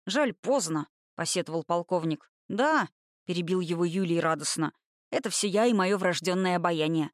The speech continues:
Катька, которая была уже принята на должность, скоропостижно влюбилась и укатила из города. Я сказал Даяне Николаевне, мол, у меня есть сеструха, работала горничной в отеле в Москве,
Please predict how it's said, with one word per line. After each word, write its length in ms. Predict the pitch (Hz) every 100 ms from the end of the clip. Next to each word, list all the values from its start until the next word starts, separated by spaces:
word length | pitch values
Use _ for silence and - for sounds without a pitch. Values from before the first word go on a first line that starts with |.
| _ _
Катька, 360 | - 220 - 185
которая 380 | 190 180 214 190
была 220 | 190 208
уже 200 | 208 185
принята 440 | - 190 202 220
на 140 | 202 190
должность, 600 | 254 294 175 165 - -
скоропостижно 800 | - 214 208 208 - 233 214 202
влюбилась 480 | 220 240 311 202
и 40 | 214
укатила 420 | 208 208 254 262
из 140 | 240
города. 400 | 196 190 175 156 - _ _ -
Я 80 | 185
сказал 400 | - 226 240 226
Даяне 340 | 180 180 170
Николаевне, 560 | 170 165 226 247 165 170
мол, 320 | 208 214 151
у 40 |
меня 240 | 151 175 269
есть 320 | 294 233 -
сеструха, 560 | - - - 311 - 202
работала 480 | 180 226 277 180
горничной 580 | 175 233 277 202 - 190
в 60 | 175
отеле 280 | 175 269 202
в 40 |
Москве, 520 | 160 160 - 220 240